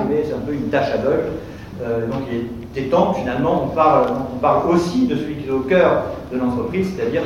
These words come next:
l'en-, l'en-, l'entrepreneur avec ses mérites, ses défauts, ses qualités, et cetera. Euh, apesa, alors, qu'est-ce qu'est apesa ? apesa, ce n'est pas un numéro vert.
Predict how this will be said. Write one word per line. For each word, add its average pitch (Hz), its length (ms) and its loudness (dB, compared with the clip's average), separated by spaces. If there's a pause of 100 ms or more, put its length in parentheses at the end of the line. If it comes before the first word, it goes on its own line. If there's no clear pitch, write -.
(160)
l'en-, 143 260 -4
l'en-, 135 180 -4
l'entrepreneur 131 640 2
avec 156 400 4
ses 131 160 -4
mérites, 123 300 0
ses 123 100 -4
défauts, 113 300 -4
ses 127 140 -6
qualités, 110 600 -4
et - 40 -10
cetera. 107 240 -10 (1600)
Euh, 151 600 6
apesa, 180 540 6
alors, - 420 2
qu'est-ce 208 160 4
qu'est 208 260 4
apesa ? 127 440 4
apesa, 196 500 6
ce - 100 0
n'est 139 80 2
pas 185 260 8
un 160 60 4
numéro 151 320 4
vert. 139 160 4